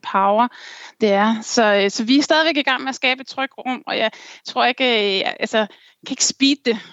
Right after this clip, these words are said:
øh, mere, end, end, end, end det tager. Så jeg tror stadigvæk, jeg er seks, ni måneder fra, at vi begynder at, at være sådan meget struktureret på at give konstruktiv feedback på peers-niveau i det team.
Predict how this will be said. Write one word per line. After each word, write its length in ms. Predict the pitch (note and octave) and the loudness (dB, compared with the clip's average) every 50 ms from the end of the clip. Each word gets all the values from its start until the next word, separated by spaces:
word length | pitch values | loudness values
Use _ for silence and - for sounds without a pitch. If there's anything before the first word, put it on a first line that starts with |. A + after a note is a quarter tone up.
| - - G#3+ | -8 -4 -2
øh, 260 | G#3+ G#3+ G#3 G3 G3+ | 0 0 0 0 0
mere, 300 | G#3+ A3+ A#3+ A#3+ A#3 A#3 | 0 2 2 2 0 0
end, 100 | A#3 A3 G3+ | -4 -6 -8
end, 120 | G#3+ - - | -10 -8 -8
end, 120 | G#3 - - | -10 -10 -8
end 120 | G#3 G3+ | -10 -10
det 100 | G#3 G#3 | -8 -8
tager. 200 | - A#3+ G#3+ A3+ | -8 -10 -10 -10
Så 120 | A3+ - A#3+ | -4 0 2
jeg 320 | A3+ A3 A3+ A3+ A#3 A3+ - | 4 4 4 2 0 -4 -8
tror 140 | - C#4 C#4+ | -8 -8 -8
stadigvæk, 320 | - - D4+ E4 E4+ D4 - | -2 0 0 0 0 -4 -6
jeg 40 | - | -6
er 40 | A3 | -4
seks, 320 | - B3+ B3+ - - - _ | -4 -6 -6 -6 -10 -12 _
ni 120 | C4 B3+ A#3 | -8 -6 -4
måneder 280 | A#3+ A3+ A3 A#3 A#3+ | -4 -2 0 0 -2
fra, 280 | A3+ - A#3+ G#3+ A3+ A#3 | 0 0 0 2 2 0
at 80 | A3 G#3 | 0 -2
vi 60 | A3+ | -6
begynder 600 | G#3 C4+ - - A3+ A3 A3+ A3+ G#3 - - G3+ | -8 -8 -8 -6 -4 0 2 0 0 0 0 0
at, 120 | G3+ G3+ - - - - - - - _ _ _ _ _ _ G#3+ - _ _ _ - F#3+ F#3 | 0 0 -2 -8 -16 -20 -20 -20 -20 _ _ _ _ _ _ -20 -20 _ _ _ -10 -8 -6
at 60 | F#3 | -4
være 140 | E3+ G3 G#3 | -4 -6 -4
sådan 140 | G#3+ G#3 G3+ | -2 -2 0
meget 220 | G3+ G#3 G#3 - | 2 2 2 0
struktureret 640 | - - G#3+ - - G#3+ - A3 A3 C#3+ A#3+ A3+ | -2 -8 -10 -10 -10 -6 0 2 4 4 4 2
på 120 | - - G#3 | 0 -2 -4
at 100 | G3+ - | -4 -4
give 120 | - F#3+ | -12 -14
konstruktiv 640 | - - - A3+ A#3 - - B3 - - - G3+ - | -12 -6 -2 -2 -2 -2 -4 -8 -10 -8 -10 -10 -10
feedback 500 | - - G#3 G#3 - - G3 F#3+ - - | -8 -8 -8 -4 0 0 0 0 -2 -6
på 80 | G3 | -10
peers-niveau 460 | F#3+ - G#3 G#3 - - G#3 G3 G3 F#3+ - - - - - - - | -8 -6 -6 -6 -4 -6 -6 -6 -8 -8 -10 -16 -18 -18 -16 -8 -8
i 40 | G#3+ | -2
det 140 | G#3 G#3 G#3 | -2 -2 -2
team. 240 | - G#3 G3+ G#3+ | -2 -4 -4 -4